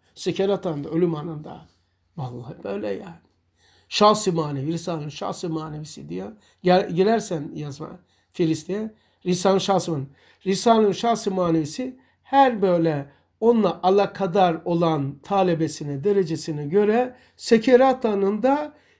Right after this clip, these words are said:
himmet ediyor. Ediyor kardeş, ediyor. Bir mürşidi azam gibi hümmeti namütenahasiyle. Ya, en mühim bir kuvve-, kuvve-i dafiye olarak,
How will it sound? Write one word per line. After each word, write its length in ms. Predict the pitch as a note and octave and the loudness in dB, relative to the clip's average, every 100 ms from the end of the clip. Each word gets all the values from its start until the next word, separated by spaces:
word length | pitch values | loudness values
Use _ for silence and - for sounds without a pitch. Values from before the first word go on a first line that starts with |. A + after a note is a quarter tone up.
| _ | _
himmet 380 | B3+ C#4 E4 D#4+ | 6 8 6 4
ediyor. 560 | D#4 C#4+ C#4 B3+ B3 B3 A3 - - | 2 6 6 6 4 0 -8 -10 -6
Ediyor 380 | E3 G#3+ A#3+ | 0 4 4
kardeş, 460 | A3+ A3 A3 A#3 A3 | 2 -8 -6 -8 -8
ediyor. 440 | F3 F#3 G#3 D#3+ - _ _ _ _ _ | -8 -2 -2 -2 -6 _ _ _ _ _
Bir 260 | E3 A3 G3+ | 4 4 6
mürşidi 540 | G3 - A#3 F#3+ F#3+ - | 2 -2 -4 0 0 2
azam 520 | E3+ D3 G3 F#3 D#3+ | 0 2 2 2 0
gibi 540 | C#3+ C#3+ G3 A3+ A3+ _ _ _ _ | -4 -2 0 -2 -4 _ _ _ _
hümmeti 560 | D#3+ E3+ A3+ A3+ F#3 F3 | -2 2 2 2 0 2
namütenahasiyle. 1800 | F#3 A3+ A#3+ A#3 G#3+ G#3+ G3 F#3+ E3+ F3 E3 - G#3+ G#3 F3 C#3 B2 - _ _ _ _ _ _ _ _ _ _ | 4 6 6 4 0 -2 -2 0 0 0 -4 -2 0 2 2 -2 -6 -16 _ _ _ _ _ _ _ _ _ _
Ya, 180 | D#3 E3 E3+ _ _ _ - | -4 -4 -6 _ _ _ 6
en 240 | B3 D4 | 8 8
mühim 360 | C4 A3+ B3 G#3+ | 6 6 6 4
bir 220 | A#3 A3 | 0 0
kuvve-, 380 | - G#3 A3 G#3 - _ _ _ | -4 -4 -4 -8 -12 _ _ _
kuvve-i 480 | - G#3+ G#3 C4 G3 | -2 2 4 4 6
dafiye 380 | A3 G#3 G#3 A3+ | 8 6 6 6
olarak, 600 | A3 F3+ D3 A2+ - | 6 4 -2 -6 -16